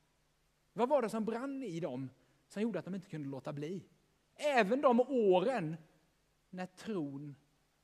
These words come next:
var en kamp. Varför blev de kvar? Vad var det som hade fått tag i dem så till den milda grad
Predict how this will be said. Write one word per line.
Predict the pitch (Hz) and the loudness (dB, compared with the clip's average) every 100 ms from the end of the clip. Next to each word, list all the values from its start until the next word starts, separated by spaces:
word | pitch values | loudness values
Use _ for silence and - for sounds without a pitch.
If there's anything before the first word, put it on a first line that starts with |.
| _ | _
var | 165 147 | -6 -6
en | 127 | -6
kamp. | - 160 190 - _ _ _ _ _ _ _ _ _ _ _ | -10 -12 -14 -16 _ _ _ _ _ _ _ _ _ _ _
Varför | 180 240 | -12 -6
blev | 226 202 | -4 -4
de | 208 | -6
kvar? | - 196 214 202 - _ _ _ _ | -8 -10 -10 -14 -18 _ _ _ _
Vad | 175 247 262 | -4 -2 -2
var | 240 208 | -4 -6
det | |
som | 185 | -8
hade | 185 180 | -10 -10
fått | - - | -14 -18
tag | 254 - 196 | -14 -10 -6
i | 190 135 | -6 -6
dem | 131 139 - _ _ | -10 -14 -20 _ _
så | 208 | -10
till | 175 185 | -8 -8
den | 170 | -6
milda | 190 185 143 139 | -6 -8 -10 -14
grad | 147 131 139 143 | -16 -16 -16 -16